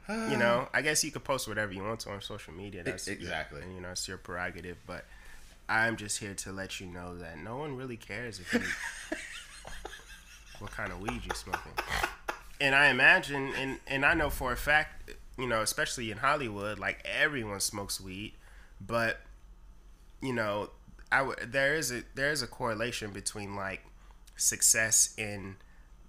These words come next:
Speaker 1: what you post on your social media.
Speaker 2: Yeah,
Speaker 1: So,
Speaker 2: definitely.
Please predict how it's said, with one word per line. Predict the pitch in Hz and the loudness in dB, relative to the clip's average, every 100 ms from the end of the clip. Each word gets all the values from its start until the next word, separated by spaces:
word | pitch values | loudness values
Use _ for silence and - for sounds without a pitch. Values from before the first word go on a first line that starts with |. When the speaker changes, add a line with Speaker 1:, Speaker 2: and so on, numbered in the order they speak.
| - - - | -20 -20 -16
Speaker 1:
what | 98 117 - | -8 -4 -2
you | 107 | -4
post | - 120 - 107 | -4 -2 0 -2
on | 101 | -4
your | 98 | -2
social | - 101 - | -2 -4 -8
media. | 92 113 98 90 95 | -6 -6 -6 -8 -6
Speaker 2:
Yeah, | 101 110 117 120 117 110 92 76 | -2 2 4 6 6 4 2 0
Speaker 1:
So, | - 123 | 2 6
Speaker 2:
definitely. | 120 110 110 101 | 6 6 4 -4